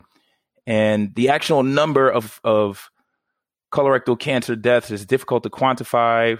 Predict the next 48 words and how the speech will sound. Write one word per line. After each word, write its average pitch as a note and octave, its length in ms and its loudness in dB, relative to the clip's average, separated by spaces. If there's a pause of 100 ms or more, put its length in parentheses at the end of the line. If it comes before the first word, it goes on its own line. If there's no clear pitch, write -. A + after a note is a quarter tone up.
right? A2 220 -2
Is, G2 160 -12
um, G2 440 -6
more A#2 220 0
than G#2+ 320 -2 (100)
forty C3 260 0
percent A#2 320 -2
of G#2 200 -8
deaths A2+ 280 0
from G#2 380 -2
rectal A2+ 260 -2
cancer G#2+ 320 -2
are G2 60 -2
classified A2+ 580 -4
as A2 240 -2
colon A2+ 360 -2
cancer A#2 520 -4 (500)
on G#2+ 220 0
death G#2 180 0
certificates. A#2+ 720 -4 (720)
And, G#2+ 320 -4
and A2+ 180 -4
so A2 380 0 (380)
just C3 240 0
because C3+ 400 0
of A2+ 140 0
those A2+ 180 2
classification A2+ 760 -4
issues, G2+ 220 -4
and F#2+ 80 -8
that's G#2+ 160 -2
why G#2 120 2
we G2 100 0
said G#2+ 200 0
at G2 80 -8
the G2 80 -2
outset G2+ 260 0
of F#2 60 -8
the F#2+ 100 -6
show, G#2 240 0
we're G2 100 0
talking G#2 200 -2
about F#2+ 200 -2
two - 160 -4
distinct G2+ 420 -2
types F#2+ 260 -4
of F2 100 -10
cancer. B2 520 -4